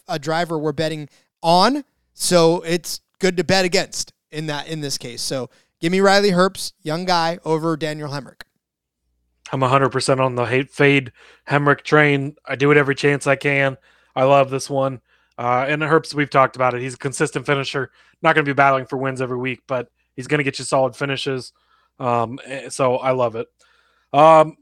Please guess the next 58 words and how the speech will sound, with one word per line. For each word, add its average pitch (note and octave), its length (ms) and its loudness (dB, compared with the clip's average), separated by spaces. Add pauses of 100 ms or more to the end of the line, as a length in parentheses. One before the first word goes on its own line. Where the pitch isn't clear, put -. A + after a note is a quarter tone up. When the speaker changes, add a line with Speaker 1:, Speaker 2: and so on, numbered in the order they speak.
(200)
Speaker 2:
my D#3 200 2
winners, E3 720 -2 (260)
and C#3+ 300 -8
I B2+ 120 0
love C#3+ 360 2
your C#3 180 -2
winner C#3 340 -2
as B2 100 -6
well. C3+ 320 0
I'm B2+ 120 -4
glad C#3 280 0
you C#3 80 -6
took C#3+ 240 -6
him. C#3 300 -6 (480)
I C3 100 -4
was C3 160 -6
debating D#3+ 460 2
when D#3 120 -2
I D3+ 60 0
got D3+ 200 2
to D3 60 -8
my D3 100 0
long D3+ 280 0
shot D3+ 240 0
if D3 100 -4
I C#3+ 60 -2
wanted C#3+ 220 -6
to C3 80 -12
count D#3 340 0
that D#3 120 2
as D3+ 120 -2
a D3 60 -8
long D3+ 260 -4
shot. D3 360 -4 (580)
I A#2 60 -18
didn't, C#3+ 400 -4
so C3+ 80 -10
I'm B2+ 80 -8
glad C#3 260 2
you C3+ 80 -10
took C#3 200 -8
him. C3 240 -8 (320)
So C#3+ 120 -4
I C3+ 40 0
feel D#3+ 160 2
like D3 140 4
all C#3+ 140 4
three D3 200 -2
of C#3 60 -2
these C#3 200 -4
are C3 60 -4
great C3+ 260 -2
options. C3 520 -2 (300)
Again, D#3+ 280 0
the D3+ 80 -4
top F3 260 4
three E3 180 -2
drivers D3+ 640 2